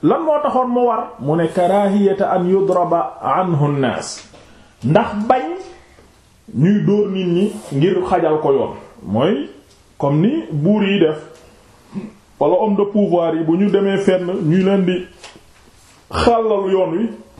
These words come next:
nga gis garde yi ak dag yi, bu dee foule bi dafa bari, pour frayer un, un, un chemin, ñuy écarter gars yi, ñenn ñi ay liif la ñuy yor di dóor, gars yi di arrière, di, di, di xàll moom mu mën a jàll.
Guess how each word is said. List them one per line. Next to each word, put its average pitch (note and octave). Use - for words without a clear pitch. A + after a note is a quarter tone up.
nga D3+
gis G3+
garde G3+
yi F#3+
ak E3
dag G3
yi, G3+
bu C3+
dee A3
foule A#3+
bi G3+
dafa G#3
bari, G3+
pour G#3
frayer A3
un, G3
un, G3+
un G3
chemin, G#3
ñuy G#3
écarter G#3+
gars F#3
yi, D#3+
ñenn G#3
ñi G3+
ay G#3+
liif G#3
la G3+
ñuy G3
yor -
di F#3+
dóor, G3
gars F#3+
yi F#3+
di G3
arrière, F#3
di, F3
di, G3+
di G#3
xàll F#3+
moom F#3+
mu F3+
mën F#3
a F3+
jàll. -